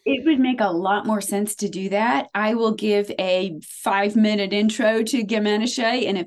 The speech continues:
that's not enough for folks, then they need to at least have a better background than that. So that, that's gonna be a great question. I hope s-, we've got some folks who don't know Gamaniche at all who will take it and give us that feedback. Understand it. I think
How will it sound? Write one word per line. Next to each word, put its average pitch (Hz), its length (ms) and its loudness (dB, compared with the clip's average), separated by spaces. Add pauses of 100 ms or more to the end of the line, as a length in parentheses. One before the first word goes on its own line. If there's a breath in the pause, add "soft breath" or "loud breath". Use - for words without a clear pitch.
that's 202 340 -2
not 202 280 0
enough 202 400 -2
for 233 180 0
folks, 247 400 -2
then 196 320 -2
they 190 140 -4
need 196 280 -6
to 202 180 -2
at - 120 -4
least 202 240 -2
have 185 160 -4
a 180 80 -6
better 165 320 -6
background 139 580 -4
than 135 180 -2
that. 127 460 -8
So 247 180 -2
that, 269 340 0
that's 294 240 0
gonna 277 180 4
be 226 140 2
a 202 40 2
great 202 260 -2
question. 196 420 -4
I 214 180 0
hope 247 320 -2
s-, - 140 -8
we've 208 220 -2
got 214 200 0
some 208 140 -2
folks 202 260 -2
who 214 100 -2
don't 196 300 0
know 185 160 -2
Gamaniche 170 560 -2
at 160 120 0
all 175 280 0
who 180 120 -6
will 165 100 -4
take 196 400 -6
it 151 240 -2
and 180 120 -2
give 165 140 -4
us 160 140 -2
that 151 200 -4
feedback. 139 560 -8 (220)
Understand 233 220 0
it. - 120 0
I 220 120 0
think - 320 -4